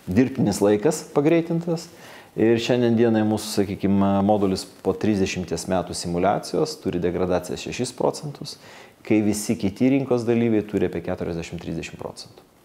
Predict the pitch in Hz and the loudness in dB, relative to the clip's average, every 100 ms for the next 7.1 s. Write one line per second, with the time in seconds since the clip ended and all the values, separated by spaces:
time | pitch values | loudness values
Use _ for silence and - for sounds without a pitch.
0 | - - - - _ - 92 92 82 87 | -20 -20 -20 -20 _ -2 2 2 0 -2
1 | 92 92 104 95 107 95 - 85 113 151 | -2 0 0 0 -2 -4 -4 -2 0 0
2 | 170 135 101 98 - 90 - 87 87 90 | -2 0 0 0 2 -2 0 2 2 4
3 | 156 170 98 87 87 85 85 82 80 87 | 2 2 0 0 -2 -4 -8 -6 -8 -6
4 | - 85 90 82 85 85 - 85 80 52 | -2 0 0 -2 -4 -4 -6 -6 -6 -6
5 | 82 87 101 - 87 - 92 90 85 - | 0 2 2 0 -6 -2 -2 -2 -6 -4
6 | 90 90 87 85 71 85 85 85 117 151 | -2 0 -2 -4 -4 -2 -2 4 4 4
7 | 208 | 0